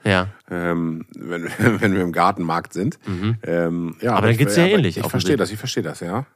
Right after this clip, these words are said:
Speaker 2: Ja, für
Speaker 1: Aber ich
Speaker 2: toll,
Speaker 1: wär,
Speaker 2: okay.
Speaker 1: ich wär, glaub ich, ich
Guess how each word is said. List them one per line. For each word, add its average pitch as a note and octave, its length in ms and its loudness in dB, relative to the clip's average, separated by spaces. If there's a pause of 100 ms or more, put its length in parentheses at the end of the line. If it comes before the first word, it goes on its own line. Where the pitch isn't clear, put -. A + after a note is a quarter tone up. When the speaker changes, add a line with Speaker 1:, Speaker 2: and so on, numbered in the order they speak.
(320)
Speaker 2:
Ja, - 200 -4
für - 240 -6
Speaker 1:
Aber D3+ 260 6 (140)
ich C#3 120 0
Speaker 2:
toll, G2 80 2
Speaker 1:
wär, F3+ 160 6
Speaker 2:
okay. C#3 120 4
Speaker 1:
ich D#3 120 -2
wär, E3 160 4
glaub E3 200 4
ich, E3 160 -2 (420)
ich - 160 -10